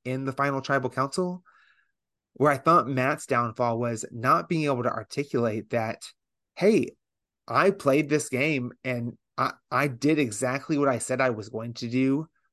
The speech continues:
since the, uh, merge. I did it successfully by working with the one person I knew that could help me get there. And yes, I could have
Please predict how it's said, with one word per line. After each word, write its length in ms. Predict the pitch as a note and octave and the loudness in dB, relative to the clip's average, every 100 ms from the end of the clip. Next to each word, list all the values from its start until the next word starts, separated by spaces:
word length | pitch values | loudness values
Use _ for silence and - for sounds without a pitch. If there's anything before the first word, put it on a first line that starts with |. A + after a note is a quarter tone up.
| _ _ | _ _
since 460 | - - C3 B2+ - | -12 -6 -4 -4 -6
the, 320 | B2+ A#2+ - _ _ - | -2 -2 -4 _ _ -6
uh, 300 | A#2 A2+ A2+ - | -2 -2 -2 -4
merge. 680 | A2 A2+ D#3 A#3 - - _ _ _ _ | -2 0 0 -2 -8 -16 _ _ _ _
I 140 | - B2 | -4 2
did 160 | C#3 | 4
it 120 | E3 - | 4 2
successfully 640 | C3+ - B2+ - E3 F3+ | -2 -2 -4 -4 -4 0
by 160 | D#3+ A#2+ | 2 2
working 400 | A#2 C3 C3 D3 | 0 -2 -4 -8
with 140 | C3+ | -4
the 80 | A#2+ | -2
one 260 | A2+ B2 B2+ | -2 -2 -2
person 340 | C#3 C3+ B2+ | -4 -4 -4
I 40 | |
knew 360 | A2 A2 A#2 B2+ | -6 -2 0 0
that 360 | A#2 A2+ - - _ _ _ - | 0 -4 -6 -12 _ _ _ -4
could 100 | B2 | 0
help 240 | C3 C3 | 2 2
me 120 | C3 | -2
get 280 | G#2+ B2 - | -6 -8 -2
there. 340 | E3 E3+ F#3 F3+ _ - | 0 0 -2 -8 _ -6
And 160 | C3 | 0
yes, 320 | C3+ D3 A#2 - - | 4 4 2 -6 -2
I 240 | C3 D3 | 0 0
could 300 | - D#3 C#3+ | 0 2 2
have 480 | C3+ A#2+ A2+ A2 | 0 -6 -4 -8